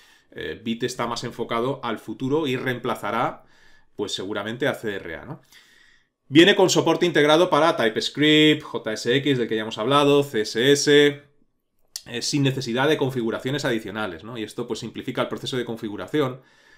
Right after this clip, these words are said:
reduce la necesidad de plugins adicionales, entonces, pues, es una ventaja bastante importante. Soporte H M R mejorado, siglas de Hot Module Replacement, hablaremos de esto en el curso, ¿no?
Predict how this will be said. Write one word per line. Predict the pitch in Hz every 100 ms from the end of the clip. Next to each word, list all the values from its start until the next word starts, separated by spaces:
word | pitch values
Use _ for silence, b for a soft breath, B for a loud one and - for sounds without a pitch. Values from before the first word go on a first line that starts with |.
| b b
reduce | - 151 156 190 160
la | 143
necesidad | 135 131 127 131
de | 123 117 110 - -
plugins | - 143 123 113 120
adicionales, | 110 110 113 156 127 131 - -
entonces, | - 104 98 107
pues, | 104 -
es | 104
una | 101
ventaja | 95 107
bastante | 107 113 107
importante. | 107 92 - 87 87 - b b b b b b -
Soporte | - 156 185 190 202 208 208 - -
H | 151 - 160
M | 143 160
R | 180 175
mejorado, | 135 135 127 107 92 _ _ - _ _ _ -
siglas | - 147 151 170 139
de | 139
Hot | 151 160 160 - 123
Module | 120 135 147 151 151
Replacement, | 127 135 147 147 120 92 87 _
hablaremos | 131 120 127 143 139
de | 131 139
esto | 135 143
en | 131 117
el | 113
curso, | 143 147 135 110
¿no? | 143